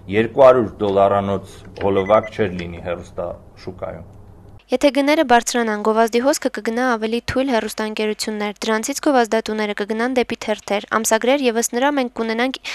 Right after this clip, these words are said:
Speaker 2: ինքնաֆինանսավորվող լրատվամիջոցներ։ Փառատոնի նախագահի խոսքերով, հայաստանյան գովազդային շուկայում առկա մեկ այլ խնդիրն էլ երեխաների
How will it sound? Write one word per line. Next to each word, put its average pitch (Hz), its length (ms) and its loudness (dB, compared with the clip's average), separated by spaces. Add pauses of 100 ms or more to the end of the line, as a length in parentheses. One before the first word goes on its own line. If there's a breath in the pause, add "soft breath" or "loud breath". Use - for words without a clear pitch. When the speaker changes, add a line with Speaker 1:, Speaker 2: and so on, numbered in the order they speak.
(320 loud breath)
Speaker 2:
ինքնաֆինանսավորվող 214 1120 0
լրատվամիջոցներ։ 202 920 -4 (380 loud breath)
Փառատոնի 240 480 2
նախագահի 220 480 -2
խոսքերով, 240 480 2
հայաստանյան 220 560 0
գովազդային 220 560 0
շուկայում 208 400 0
առկա 208 240 -2
մեկ 208 240 2
այլ 208 160 -2
խնդիրն 240 400 -4
էլ 202 160 -4
երեխաների 208 560 -4